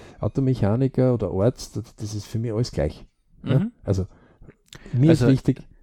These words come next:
Speaker 2: das Kind wird in seinem Tun glücklich.
Speaker 1: wenn der erwachsen wird, das Kind, dann soll es dort so. Das heißt,
Speaker 2: Mhm.
Speaker 1: und wir hatten ja schon einmal, äh, sehr interessante Diskussion auch darüber.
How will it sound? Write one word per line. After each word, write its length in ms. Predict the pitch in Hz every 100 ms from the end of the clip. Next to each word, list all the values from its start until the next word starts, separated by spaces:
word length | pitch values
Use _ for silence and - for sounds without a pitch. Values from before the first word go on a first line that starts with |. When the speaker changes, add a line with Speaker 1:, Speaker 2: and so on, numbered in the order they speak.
| _
Speaker 2:
das 220 | - 117 -
Kind 320 | 131 151 -
wird 240 | 113 113
in 100 | 110
seinem 400 | 107 110 107 101
Tun 320 | 110 107 117 -
glücklich. 520 | 107 104 - 98 90
Speaker 1:
wenn 240 | 117 113 - -
der 140 | 113
erwachsen 440 | 104 107 - 160 143
wird, 200 | 139 -
das 140 | 135
Kind, 280 | - 131 135
dann 60 | 117
soll 260 | - 95
es 240 | 104 - - _ _
dort 200 | - 90
so. 180 | - 92
Das 180 | - 123
heißt, 140 | 127
Speaker 2:
Mhm. 60 | 160
Speaker 1:
und 180 | 117 -
wir 80 | 113
hatten 220 | 123 -
ja 80 | 127
schon 180 | - 117
einmal, 320 | 117 120 117
äh, 600 | 127 123 127 123 120 -
sehr 100 | 110
interessante 600 | 107 107 - 107 - 123
Diskussion 640 | - - - - 107 117
auch 120 | 139
darüber. 420 | - 123 123 123